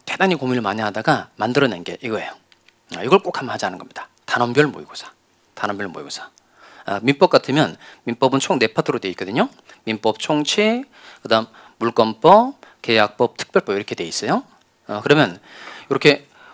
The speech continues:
뭐 이론하고 기출문제를 다 풀었다고 하더라도 이걸 전 범위를 모의고사를 보게 되면 사람들이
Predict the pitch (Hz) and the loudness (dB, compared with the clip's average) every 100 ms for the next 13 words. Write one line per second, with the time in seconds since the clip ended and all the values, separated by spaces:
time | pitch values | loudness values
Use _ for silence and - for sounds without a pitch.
0 | _ - 139 _ 165 180 196 151 135 151 | _ -8 -8 _ 0 6 8 8 6 2
1 | 143 - 151 - 151 131 - 101 - 190 | 0 -8 -4 -2 0 0 -2 -4 2 2
2 | 127 110 135 170 101 131 101 - - - | 2 0 -2 -2 0 0 0 -4 -20 -4
3 | 131 180 285 _ - - - 151 175 180 | 4 4 4 _ -20 -8 4 6 6 0
4 | 175 127 120 123 123 _ _ 156 208 294 | 2 2 4 0 -2 _ _ 4 6 4
5 | - _ - - 127 135 151 - 117 113 | 0 _ -16 0 2 4 2 -2 -2 -2
6 | 113 110 - 147 143 147 82 | -2 -2 0 -2 -2 -4 -6